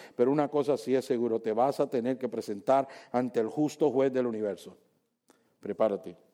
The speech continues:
Próximo. Y si no me crees, te digo una cosa, solo espera y verás. Solo espera y verás. ¿Cuántos quieren justicia ahora?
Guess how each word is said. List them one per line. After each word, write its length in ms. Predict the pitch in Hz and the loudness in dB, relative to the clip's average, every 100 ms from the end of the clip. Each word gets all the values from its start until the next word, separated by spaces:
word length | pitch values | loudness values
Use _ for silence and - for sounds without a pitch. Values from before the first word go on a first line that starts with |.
| _ _ _ | _ _ _
Próximo. 520 | 131 139 - 101 87 _ _ _ _ _ _ _ _ _ _ - | 2 2 -2 -10 -12 _ _ _ _ _ _ _ _ _ _ -8
Y 100 | 117 | -2
si 120 | 120 | 0
no 100 | 135 | 0
me 100 | 160 | 0
crees, 300 | 202 226 - _ _ | -2 -4 -10 _ _
te 120 | - 113 | -6 -4
digo 120 | 117 | -4
una 120 | 117 | -4
cosa, 200 | 117 110 | -6 -8
solo 280 | - 151 175 | -4 -2 -2
espera 400 | 165 - 196 214 226 | -2 -4 -4 -4 -6
y 100 | 127 | -8
verás. 420 | 107 87 85 - _ _ _ _ _ _ _ _ _ _ _ _ | -6 -8 -12 -18 _ _ _ _ _ _ _ _ _ _ _ _
Solo 280 | - 196 262 | -4 0 0
espera 380 | 269 - 339 - - _ - | -2 -4 -4 -6 -10 _ -8
y 80 | 110 | -6
verás. 360 | 92 85 - _ - - _ _ _ _ | -4 -8 -16 _ -20 -20 _ _ _ _
¿Cuántos 260 | 170 175 170 | 0 0 2
quieren 220 | 190 175 | 2 2
justicia 480 | 170 - 180 175 - | -2 0 2 2 4
ahora? 380 | 147 147 123 | 4 4 2